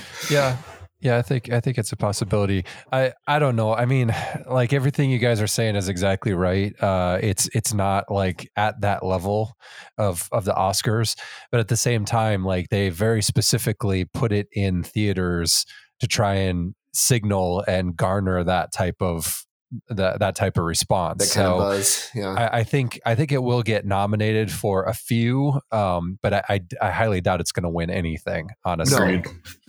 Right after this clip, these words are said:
Speaker 2: I,
Speaker 3: Agreed.
Speaker 2: I completely agree with that. So directing, we've got David Fincher. You think he's gonna get nominated for this? Probably not.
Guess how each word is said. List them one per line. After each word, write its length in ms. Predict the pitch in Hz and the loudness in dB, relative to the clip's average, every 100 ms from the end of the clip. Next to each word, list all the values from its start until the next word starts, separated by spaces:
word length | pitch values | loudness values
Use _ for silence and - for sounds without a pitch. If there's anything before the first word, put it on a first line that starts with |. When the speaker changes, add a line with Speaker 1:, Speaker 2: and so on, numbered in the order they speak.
| - | 0
Speaker 2:
I, 100 | 104 | 2
Speaker 3:
Agreed. 160 | 92 | 2
Speaker 2:
I 120 | 113 107 | 2 0
completely 420 | 107 - 107 98 | -2 -4 -4 -4
agree 180 | 95 90 | -4 -4
with 140 | 87 | -4
that. 240 | 85 76 - - - - | -4 -2 -4 -10 -20 -18
So 380 | - - 113 98 | -6 -2 0 -2
directing, 480 | 104 117 113 113 113 | -2 0 0 -2 -2
we've 140 | 104 | -2
got 180 | 110 92 | -2 -2
David 280 | 104 92 92 | -4 -4 -8
Fincher. 580 | - 110 - 101 107 - _ _ - | -4 -4 -2 -4 -6 -8 _ _ -18
You 80 | 113 | -8
think 180 | 104 90 | -8 -6
he's 220 | 101 - | -6 -4
gonna 400 | 104 98 92 92 - | -4 -4 -6 -10 -8
get 160 | 110 | -6
nominated 460 | 107 127 143 147 135 | -2 0 0 0 -2
for 80 | 143 | -2
this? 260 | 143 143 | -2 0
Probably 320 | - 113 113 117 | -2 -2 -2 -2
not. 460 | 120 127 131 131 | -2 -2 -4 -8